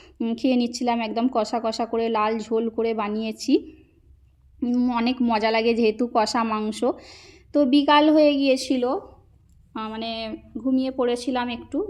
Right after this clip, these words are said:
ঘুমিয়ে পড়ে উঠে দেখলাম যে বিকাল হয়ে গেছে। তো আমি মটর, আহ, সকালবেলা ভিজিয়ে রেখেছিলাম, সেটাকে হচ্ছে যে সেদ্ধ করে নিয়েছিলাম নুন আর হলুদ দিয়ে।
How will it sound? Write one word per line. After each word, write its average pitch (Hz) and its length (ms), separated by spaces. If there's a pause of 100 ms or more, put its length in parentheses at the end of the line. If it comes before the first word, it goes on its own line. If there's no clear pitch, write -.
ঘুমিয়ে 233 340
পড়ে 233 300
উঠে 226 320
দেখলাম 220 400
যে 233 140 (520)
বিকাল 226 320
হয়ে 226 200
গেছে। 220 260
তো 254 140
আমি 220 240
মটর, 233 460 (480)
আহ, 226 280
সকালবেলা 247 500
ভিজিয়ে 240 420
রেখেছিলাম, 240 560
সেটাকে 233 420
হচ্ছে 233 260
যে 233 120
সেদ্ধ 233 380
করে 240 280
নিয়েছিলাম 220 500
নুন 226 260
আর 220 140
হলুদ 220 320
দিয়ে। 208 340